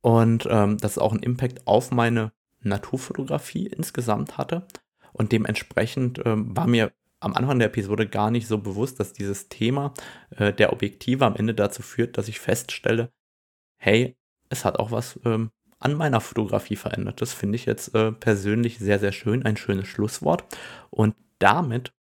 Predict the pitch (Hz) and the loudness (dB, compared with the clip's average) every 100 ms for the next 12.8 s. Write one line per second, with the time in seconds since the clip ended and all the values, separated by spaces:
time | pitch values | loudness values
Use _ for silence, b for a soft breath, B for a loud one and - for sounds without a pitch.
0 | _ - 113 131 127 101 101 110 120 - | _ -4 2 2 2 2 2 0 -4 -8
1 | - 98 110 - - 110 101 98 107 131 | -6 0 0 -2 2 2 2 0 0 0
2 | - - - - - b b - 107 - | -4 -10 -12 -12 -20 b b -2 -2 0
3 | 101 135 - 120 120 - 117 113 - - | 2 2 0 -2 -2 2 2 2 -2 -2
4 | - 107 - - 104 113 110 110 - - | 0 0 -2 -4 0 0 0 -2 -2 2
5 | 104 - 107 - - - 95 95 - - | 4 4 0 -4 -12 -4 -4 -4 -6 -4
6 | 104 139 156 B B B B 131 120 107 | -2 -2 -4 B B B B 0 4 4
7 | 123 120 113 - 101 95 - 104 107 - | 6 4 2 0 0 -2 -2 0 0 0
8 | 98 107 - - - 104 107 104 95 95 | 0 0 -4 -6 -2 0 0 -2 -2 -6
9 | - - - - - 156 151 139 127 127 | -8 -10 -10 -14 -4 0 0 0 0 2
10 | 127 123 117 - 110 - 95 98 104 - | 0 0 -4 -2 -4 -2 -4 -2 -2 -4
11 | - - - 92 92 92 - - - 151 | -12 -16 -8 -4 -2 -2 -6 -12 -4 -2
12 | - - - - 117 107 101 | -2 -12 -18 -6 -2 -2 -4